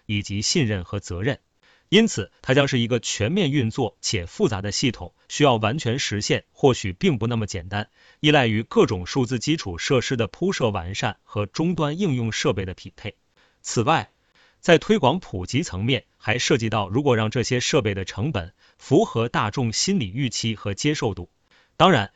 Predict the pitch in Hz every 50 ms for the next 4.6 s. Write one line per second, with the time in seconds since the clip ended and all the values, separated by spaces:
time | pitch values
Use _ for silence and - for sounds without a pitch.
0 | _ - 131 151 156 170 - - 170 131 123 - - 202 147 110 107 107 104 92
1 | 95 95 92 104 139 - - - 95 82 87 98 107 - - - - - - -
2 | 135 135 - _ _ _ _ _ _ _ _ _ - 123 127 151 - 202 180 139
3 | - 139 120 110 107 101 95 - _ - 190 220 190 131 - 113 117 160 - 226
4 | 220 165 135 113 107 87 80 87 104 113 107 -